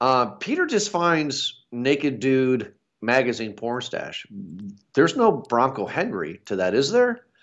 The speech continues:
There's no Phil's name to that. I mean, he just finds it, or was there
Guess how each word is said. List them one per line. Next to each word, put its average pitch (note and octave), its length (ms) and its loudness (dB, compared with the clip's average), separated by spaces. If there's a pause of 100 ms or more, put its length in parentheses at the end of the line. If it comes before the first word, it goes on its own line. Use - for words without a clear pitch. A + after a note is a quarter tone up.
(140)
There's D#3+ 220 6
no E3+ 220 4
Phil's C#3 460 2
name F3+ 300 -4
to G#2+ 140 -4
that. F#2 280 -2
I B2 60 4
mean, A#2 140 0
he D3 100 -4
just C#3+ 260 0
finds E3+ 300 0
it, A#3 80 2
or C#3+ 140 4
was D3 240 2
there C3+ 360 2